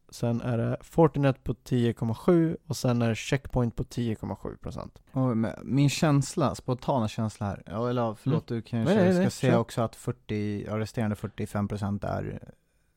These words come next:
Speaker 2: övriga.
Speaker 1: Yes.
Speaker 2: Men, eh, min spontana känsla är ju också att det blir lite missvisande, för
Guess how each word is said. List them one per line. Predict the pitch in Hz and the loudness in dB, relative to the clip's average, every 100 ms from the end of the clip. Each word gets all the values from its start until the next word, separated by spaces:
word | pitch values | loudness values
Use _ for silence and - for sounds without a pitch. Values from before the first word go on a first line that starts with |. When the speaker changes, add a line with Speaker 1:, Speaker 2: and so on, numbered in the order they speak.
| 113 | -4
Speaker 2:
övriga. | 117 117 101 - - - | 0 0 -2 -6 -12 -4
Speaker 1:
Yes. | 117 - - - | -4 -6 -14 -2
Speaker 2:
Men, | 123 120 117 117 | 4 6 6 4
eh, | 113 113 110 - _ | 4 2 0 -6 _
min | 123 127 | -2 -2
spontana | - 123 170 147 | -2 4 6 6
känsla | 123 127 110 113 | 4 -2 -4 -4
är | 110 | -4
ju | |
också | 101 - | -4 -6
att | 104 - | -10 -8
det | |
blir | 104 107 | -8 -6
lite | 110 117 | -6 -2
missvisande, | 131 127 - 165 - 107 95 | -2 -2 0 0 0 -4 -4
för | 101 117 113 110 | -6 -2 0 -2